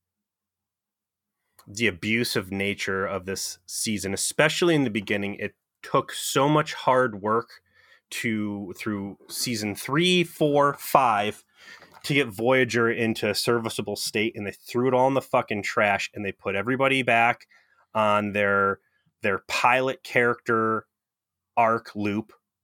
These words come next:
Everybody went through the same motions. We got the same stories over and over again for the first half of the season.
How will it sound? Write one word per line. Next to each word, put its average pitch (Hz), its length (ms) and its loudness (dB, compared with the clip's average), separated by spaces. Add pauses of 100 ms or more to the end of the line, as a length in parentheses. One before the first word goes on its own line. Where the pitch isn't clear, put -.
(400)
Everybody 135 420 4
went 127 200 2
through 120 100 -2
the 104 60 -4
same 120 320 2
motions. 107 440 0
We 98 100 -4
got 101 200 2
the 95 80 -6
same 120 260 2
stories 113 480 -2
over 117 240 2
and 120 120 4
over 107 160 2
again 107 180 0
for 104 120 -6
the 98 80 -4
first - 360 -2
half 120 340 2
of 107 60 -6
the 101 80 -4
season. 101 640 -4